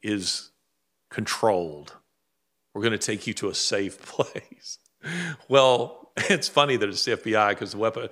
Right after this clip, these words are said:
the F B I has been weaponized against the American people. F B I used to be,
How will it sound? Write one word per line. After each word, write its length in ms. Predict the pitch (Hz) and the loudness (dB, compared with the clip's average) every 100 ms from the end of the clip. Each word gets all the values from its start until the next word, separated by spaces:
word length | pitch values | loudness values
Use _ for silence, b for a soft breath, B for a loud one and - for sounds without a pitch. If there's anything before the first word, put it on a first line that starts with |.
| B | B
the 100 | - | 0
F 100 | 131 | 2
B 80 | 120 | 4
I 120 | 117 | 2
has 100 | 143 | 2
been 160 | 104 95 | -2 -2
weaponized 520 | 98 92 95 92 82 | 0 0 -4 -6 -6
against 280 | 101 101 90 | -8 -6 -6
the 60 | - | -4
American 340 | 98 92 - | -2 -2 -2
people. 380 | - 101 - - _ _ B B B - | -10 -10 -10 -16 _ _ B B B -4
F 120 | 120 | 0
B 140 | 135 | 4
I 120 | 120 | 6
used 380 | 117 101 156 170 | 4 0 -2 -2
to 40 | 101 | -4
be, 320 | 98 87 87 | -6 -6 -10